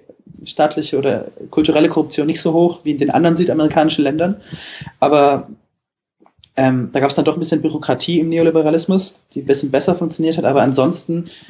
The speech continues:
ist es wirklich in, in fast allen Ländern Südamerikas eine unglaubliche Korruption und keine Rechten, keine Linken, äh, konnten es wirklich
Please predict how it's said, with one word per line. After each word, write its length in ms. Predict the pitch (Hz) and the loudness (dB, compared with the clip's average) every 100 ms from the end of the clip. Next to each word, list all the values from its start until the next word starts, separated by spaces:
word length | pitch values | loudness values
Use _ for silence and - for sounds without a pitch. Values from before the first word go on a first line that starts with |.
| - | -12
ist 120 | - 151 | -6 -2
es 140 | - | 0
wirklich 320 | 165 160 156 | 0 0 0
in, 240 | 147 143 110 | -2 -2 -4
in 120 | 131 | -6
fast 420 | - - 151 - | -6 -2 -2 -2
allen 500 | 139 143 139 127 - | -2 0 0 -2 -2
Ländern 240 | 131 147 143 | 0 0 0
Südamerikas 800 | 131 127 139 151 143 143 135 | 0 2 2 0 0 0 0
eine 100 | 147 | 0
unglaubliche 540 | 147 175 170 165 165 - | 0 0 2 0 -2 -8
Korruption 560 | - 135 - 139 139 | -6 -8 -2 0 2
und 220 | 135 131 - | -2 -6 -4
keine 320 | 143 156 143 | -2 0 0
Rechten, 320 | 139 - 156 | -2 -4 -6
keine 240 | - 139 | -4 -2
Linken, 480 | 131 151 165 156 151 - - - _ | 0 -2 -2 -6 -6 -8 -20 -20 _
äh, 160 | 127 127 | -4 -2
konnten 760 | - 143 139 143 135 131 107 - _ _ _ _ _ - | -2 -4 -2 -4 -2 -2 -4 -14 _ _ _ _ _ -10
es 200 | - - | -6 0
wirklich 640 | 147 151 147 139 135 - | 0 2 2 2 0 -8